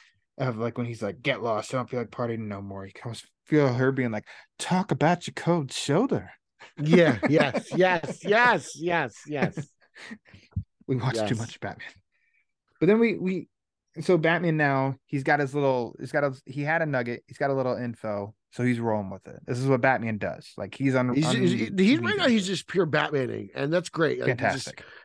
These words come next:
Speaker 2: detective work, boom, pedal to
Speaker 1: Mm-hmm.
Speaker 2: the metal, let's go. We got things to solve in big bad
Speaker 1: <laughs>
Speaker 2: Gotham.
Speaker 1: It's Christmas, okay? Gotta go home to Alfred.
Speaker 2: Yeah,
Speaker 1: So,
Speaker 2: I've gotta
Speaker 1: but
Speaker 2: get
Speaker 1: the
Speaker 2: home and unlight my tree.
Speaker 1: So then we <laughs> take,
Speaker 2: <laughs>
Speaker 1: we take a trip to Crime Alley,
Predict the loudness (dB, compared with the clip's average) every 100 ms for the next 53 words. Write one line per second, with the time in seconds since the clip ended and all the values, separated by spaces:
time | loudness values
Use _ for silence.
0 | _ -4 2 2 4 4 6 4 2 2
1 | 4 4 0 0 2 2 -2 -2 -2 -2
2 | -2 -4 -4 -4 -2 -2 -2 -2 -2 -4
3 | -6 -6 -6 -2 0 -2 -6 _ -20 _
4 | -8 -8 2 2 2 0 0 -4 -6 -8
5 | -4 -2 4 2 2 -6 -16 -8 -6 -6
6 | 0 0 2 2 0 -2 -4 -8 -20 _
7 | _ -20 -20 -20 _ -2 0 -2 _ 2
8 | 2 2 0 2 2 -2 -4 -8 -4 -2
9 | -2 -4 -10 -10 -8 -8 -12 _ _ -10
10 | -2 0 2 0 -2 -2 2 2 0 -2
11 | -2 -2 -6 _ -20 _ _ 0 0 2
12 | 2 2 -2 0 -2 -2 -8 -4 -2 -2
13 | -6 -10 _ _ _ _ _ _ _ _
14 | _ _ _ _ _ _ _ _ _ _
15 | _ _ -8 -2 -2 -4 -10